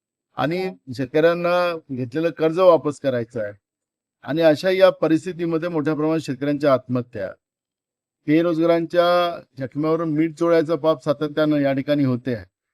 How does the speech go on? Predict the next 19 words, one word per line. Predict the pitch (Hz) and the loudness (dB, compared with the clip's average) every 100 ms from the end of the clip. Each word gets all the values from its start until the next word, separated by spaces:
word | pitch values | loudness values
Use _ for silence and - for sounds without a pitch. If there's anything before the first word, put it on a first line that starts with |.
| _ _ _ | _ _ _
आपण | 117 131 156 | -8 -4 0
पाहिलं | 143 151 165 | 4 4 4
की | 170 170 175 | 2 0 -2
कंत्राटी | 156 135 143 160 160 | -2 -4 -2 -2 -2
भरती | 156 - | -2 -4
करणार | 156 147 156 160 | -2 2 4 4
नाही | 156 156 | 4 0
अशा | 143 151 | 0 -4
पद्धतीच्या | 147 151 143 156 160 | -6 -8 -4 0 0
घोषणा | 123 127 135 151 120 - _ _ _ _ _ _ _ - | -2 -6 -4 -2 -2 -6 _ _ _ _ _ _ _ -4
फडणवीसांनीच, | 139 170 175 175 180 175 175 180 170 160 151 139 _ _ _ _ - | -2 0 0 0 0 -2 2 4 4 2 -2 -8 _ _ _ _ -16
अ, | 131 131 131 131 - _ _ _ _ _ _ | -6 -2 0 -2 -6 _ _ _ _ _ _
सहा | 143 160 | 2 4
महिन्याच्या | 165 165 160 | 4 0 0
पहिले | 151 151 139 | -2 -2 -2
केलेली | 139 139 135 | -2 0 0
होती. | 127 123 110 104 127 _ _ _ _ _ _ _ - | -2 -4 -8 -12 -16 _ _ _ _ _ _ _ 2
आज | 143 165 | 6 6
पुन्हा | 156 160 175 185 185 170 | 4 -2 2 4 2 0